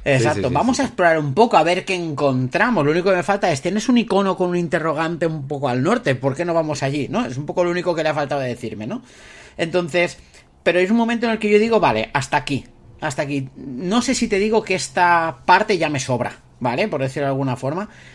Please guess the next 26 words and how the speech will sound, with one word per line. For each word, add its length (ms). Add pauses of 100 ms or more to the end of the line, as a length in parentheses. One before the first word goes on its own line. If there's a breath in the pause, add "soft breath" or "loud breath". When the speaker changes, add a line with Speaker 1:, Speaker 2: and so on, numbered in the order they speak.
(160 loud breath)
Speaker 1:
No 200
me 120
sobra 400
porque 200
estoy 200
seguro 260
que 80
cuando 260
la 120
juegue 320
me 80
lo 100
pasaré 300
muy 160
bien, 320 (760 soft breath)
pero 1200
es 260
una 220
parte 460
que 120
si 180
no 100
hubiese 320
estado, 380
yo 200
creo 420